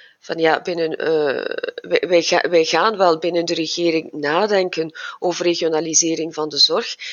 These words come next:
En dat zullen twee aparte ministers doen, minister Verlinden en minister Claranval, die daarvoor aangesteld zijn. Maar dan stel ik vast dat het vier jaar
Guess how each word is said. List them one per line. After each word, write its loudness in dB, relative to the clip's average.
En -4
dat 4
zullen 2
twee 0
aparte 0
ministers 2
doen, -4
minister -2
Verlinden -2
en 0
minister 0
Claranval, 0
die -4
daarvoor 0
aangesteld 0
zijn. -2
Maar 2
dan 4
stel 4
ik -2
vast 2
dat 2
het 0
vier -2
jaar 4